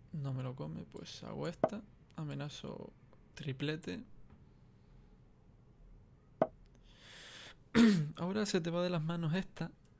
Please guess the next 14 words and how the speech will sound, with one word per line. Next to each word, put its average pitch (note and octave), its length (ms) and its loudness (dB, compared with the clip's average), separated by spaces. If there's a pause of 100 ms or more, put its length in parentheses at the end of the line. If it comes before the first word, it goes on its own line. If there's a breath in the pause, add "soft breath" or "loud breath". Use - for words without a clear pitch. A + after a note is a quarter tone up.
(520)
para - 220 -4
llegar, D3 420 -4 (1400)
para D3 260 -4
amenazar C3+ 480 -4
el C#3+ 100 0
doblete, E3 420 0
pero C#3+ 200 0
tiene D3 180 -2
un D3 100 -2
caballo C3+ 280 0
D C3 120 -4
cinco C3 320 -6
bastante C3+ 400 -6
molesto. - 480 -10